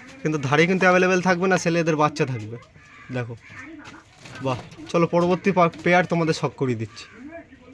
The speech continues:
দাদা একটা মাদা পায়রা শখ করাচ্ছে। পায়রাটার চোখের কোয়ালিটি দেখো তোমরা,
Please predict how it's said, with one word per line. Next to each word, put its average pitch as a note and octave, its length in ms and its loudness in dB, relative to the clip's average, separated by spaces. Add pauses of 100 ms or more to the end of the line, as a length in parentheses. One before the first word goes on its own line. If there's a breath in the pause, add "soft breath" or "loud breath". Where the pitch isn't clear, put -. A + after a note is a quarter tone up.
(1400)
দাদা C3+ 200 2
একটা C#3+ 120 2
মাদা C3+ 340 2
পায়রা C#3+ 260 2
শখ C3+ 280 -6
করাচ্ছে। A2 380 -4 (840 loud breath)
পায়রাটার C#3 320 -2
চোখের E3+ 380 -4
কোয়ালিটি D3+ 300 2
দেখো B2 220 0
তোমরা, A2+ 280 -8